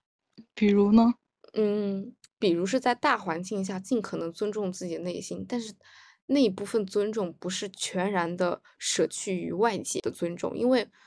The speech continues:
Speaker 2: 我们多多少少还是处于这个社会、处于这个生活当中的，我们没有办法去脱离外界做任何的选择，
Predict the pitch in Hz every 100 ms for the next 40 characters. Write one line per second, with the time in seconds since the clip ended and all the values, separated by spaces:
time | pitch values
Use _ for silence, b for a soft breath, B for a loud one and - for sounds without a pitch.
0 | _ - 170 175 190 185 _ - 233 233
1 | 214 196 190 185 220 - 180 165 175 -
2 | - 190 185 - 233 190 196 170 - 170
3 | 180 196 185 208 196 156 170 180 - 185
4 | B B B - 196 202 233 233 226 190
5 | - 196 - 233 185 202 202 185 170 220
6 | 220 196 180 170 - - - -